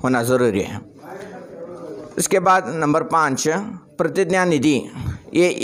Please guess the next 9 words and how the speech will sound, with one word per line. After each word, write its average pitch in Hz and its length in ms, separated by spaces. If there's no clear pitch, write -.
एक 139 140
देना 131 240
ज़रूरी 131 440
है। 151 160
नंबर 175 260
छः, 190 280
ಪಂಚಾಯತಿಯಲ್ಲಿ 185 760
ಯಾವುದೇ 165 380
ಬಾಕಿ 165 380